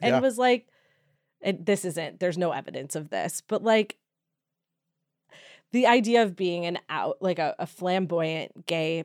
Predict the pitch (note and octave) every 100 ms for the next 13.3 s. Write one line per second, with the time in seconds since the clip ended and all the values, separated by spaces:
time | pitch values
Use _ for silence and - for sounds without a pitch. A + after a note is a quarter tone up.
0 | - E3 C#3+ B2 C3+ C#3 C#3+ E3 D#3+ E3+
1 | F3 E3 D#3+ E3 D3 - - E3 D#3 D#3
2 | E3+ - _ _ _ _ _ - D#3+ -
3 | F#3 F3+ F3+ D#3 D3 D#3 F#3+ B3+ - -
4 | F3 E3+ E3 D#3+ D#3 - E3+ D#3+ D#3 -
5 | E3 D#3 - E3 - - - - G3+ G#3
6 | C4+ D#4 D#4+ D4 G#3+ A#3+ A3+ G3+ - G#3
7 | F#3+ E3+ F3 F#3+ E3 E3 - D#3 C#3 C3
8 | - D3+ - - - - - - - D#3
9 | C#3+ C3+ D#3+ - _ _ _ _ - F3+
10 | G3 F#3 E3 D3+ E3 G#3 C#4 D#4+ D#4 F#3+
11 | E3+ F3 G#3 E3+ E3 E3+ D#3+ - D3+ D3+
12 | - B2+ F#2+ F3 E3 G#3 F#3 A3+ A3 G3+
13 | G3 F3